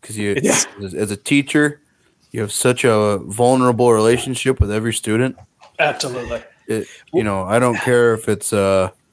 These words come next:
Speaker 1: a, a male teacher and a female, or a female teacher and a male, or all the other combinations, male and male, female and female, et cetera, et cetera, et cetera.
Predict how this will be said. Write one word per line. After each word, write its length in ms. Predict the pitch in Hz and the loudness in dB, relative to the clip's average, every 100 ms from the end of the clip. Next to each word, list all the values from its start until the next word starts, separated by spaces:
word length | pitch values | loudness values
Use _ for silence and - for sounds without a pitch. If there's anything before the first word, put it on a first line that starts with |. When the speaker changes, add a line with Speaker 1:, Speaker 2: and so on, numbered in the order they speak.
| _ _ _ _ - - | _ _ _ _ -16 -12
Speaker 1:
a, 60 | - | -6
a 140 | 98 | -4
male 380 | 98 113 131 123 | 0 2 4 4
teacher 480 | - 127 117 - 113 | 2 2 2 2 2
and 100 | 101 | 2
a 40 | |
female, 760 | 98 120 117 110 107 101 101 - _ | -2 0 2 2 2 2 -2 -6 _
or 320 | - 95 92 | -4 -2 -2
a 60 | |
female 480 | 92 131 127 113 104 | -2 0 2 4 2
teacher 500 | - 120 110 - 101 | 2 -2 -2 -2 -2
and 100 | 95 | -2
a 40 | 92 | -2
male, 440 | 101 110 107 104 | 0 2 4 2
or 480 | 101 87 85 85 80 - _ _ _ _ _ _ _ - | 2 -2 -6 -10 -12 -20 _ _ _ _ _ _ _ -4
all 160 | 98 | -2
the 120 | 104 104 | 2 4
other 160 | 98 | 2
combinations, 920 | 95 110 101 98 98 101 - 98 - 101 | 0 -2 0 0 0 0 -2 -4 -4 -2
male 220 | 98 95 | 0 0
and 100 | 92 | 0
male, 260 | 95 95 | 0 0
female 320 | 95 95 92 92 | -2 -2 -2 -2
and 80 | |
female, 380 | 98 95 92 92 | -4 -2 0 0
et 100 | 95 | -2
cetera, 320 | - 92 - | -2 -2 -4
et 80 | 92 | -4
cetera, 300 | 98 90 95 | -4 -4 -6
et 60 | - | -2
cetera. 280 | 101 - | -2 0